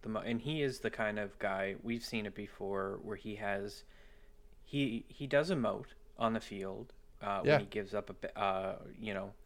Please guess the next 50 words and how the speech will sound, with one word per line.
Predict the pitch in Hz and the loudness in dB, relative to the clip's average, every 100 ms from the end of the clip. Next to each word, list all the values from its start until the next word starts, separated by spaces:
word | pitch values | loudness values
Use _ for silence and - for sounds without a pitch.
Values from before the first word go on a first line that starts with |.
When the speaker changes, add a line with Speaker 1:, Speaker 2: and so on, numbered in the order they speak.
| - - - - - - - | -20 -20 -20 -20 -20 -12 -8
Speaker 1:
uh, | 101 98 - | -4 -4 -4
a | 104 | -6
couple | - 113 104 | -4 -2 -2
bad | 98 104 98 98 | 2 2 2 0
hits. | 101 104 113 - | -2 -2 -4 -6
He's, | 120 110 107 - | -4 -4 -6 -14
he | 110 113 | -12 -6
gets | 131 - | -6 -6
frustrated | - 127 - 104 - | -6 -6 -2 -4 -4
'cause | - | -10
he | 113 - | -10 -10
cares | - 131 135 110 | -6 -2 0 -2
so | - - 110 | -6 -2 -2
much | 107 104 - | 0 -4 -4
about | 113 101 - | -4 -4 -4
the | |
game. | 101 101 101 98 - - - - - - - - - | -4 -2 -2 -8 -10 -16 -16 -16 -18 -20 -20 -20 -4
Uh, | 107 104 95 95 87 87 87 - | 2 2 2 0 -2 -4 -6 -2
and | 120 | 0
he's | 127 117 | 0 -2
a | |
good | 120 156 131 | -2 0 0
dude. | 127 147 104 - - - | 2 2 2 -2 -14 -16
You | - | -10
could | - - | -8 2
tell | 135 131 | 6 6
if | 107 | 4
you | 107 | 0
go | 104 | 0
back | 104 101 - | 4 4 2
and | 107 | -2
you | 104 | 0
listen | 110 - 107 | 0 -2 -4
to | 104 | -2
our | 104 | 0
interview | 101 104 104 104 | -2 -4 -8 -8
with | 107 - | -10 -8
him, | 101 | -10
he's | 104 | -10
a | 101 | -10
good | 98 107 104 | 0 0 0
dude. | 104 98 95 - - - - - - | -4 -2 -4 -10 -18 -18 -20 -16 -8
Uh, | 101 98 - | -4 -4 -6
so | - 110 98 98 101 - | -4 -2 -2 -4 -8 -12
seeing | - 131 117 | -4 0 2
what | 110 104 | 0 0
happened | 104 101 104 101 98 | 0 0 -2 -6 -4
on | 98 | -6
the | 101 | -6
field, | - - 139 139 131 131 123 | -10 -4 2 4 6 4 2